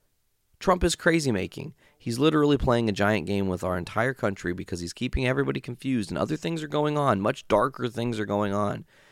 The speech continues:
How is it not a surprise to anyone that he's all of a sudden starting to befriend another dictator in Kim Jong-un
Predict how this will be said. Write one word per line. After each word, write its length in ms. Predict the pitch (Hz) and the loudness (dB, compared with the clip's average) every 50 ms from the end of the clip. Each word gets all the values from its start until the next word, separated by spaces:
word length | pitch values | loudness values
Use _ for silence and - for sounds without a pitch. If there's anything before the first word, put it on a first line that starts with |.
| - - - - _ _ - | -20 -20 -20 -20 _ _ -2
How 220 | - 156 170 175 | 2 4 6 6
is 120 | 175 151 160 | 6 6 4
it 100 | 165 147 | 2 2
not 180 | 151 147 147 | 2 0 0
a 60 | 143 | 0
surprise 460 | 135 - 131 - 131 135 139 139 135 123 | -2 -2 -2 0 0 0 2 0 0 0
to 80 | 120 | -2
anyone 280 | 113 113 107 107 104 101 | -2 0 0 0 0 0
that 60 | 98 | 0
he's 180 | 101 113 110 117 | -2 -2 0 0
all 120 | 113 113 | 0 0
of 40 | 107 | 0
a 60 | 104 | 0
sudden 220 | - - 107 110 | 0 -2 -2 -2
starting 220 | 104 - 107 107 104 | 0 0 0 0 0
to 60 | 98 | -2
befriend 360 | 95 92 - - 104 104 101 | -2 -2 0 0 2 2 2
another 300 | 98 92 92 95 104 107 | 2 2 2 2 2 2
dictator 500 | 98 98 104 - - - 98 98 101 98 | 2 0 -2 -2 -2 -4 -4 -2 -2 -4
in 100 | 95 95 | -6 -6
Kim 260 | 92 101 98 101 101 | -6 -6 -6 -6 -6
Jong-un 520 | 92 95 95 92 95 - 78 95 98 95 | -4 -4 -4 -4 -2 -2 -2 0 -2 -2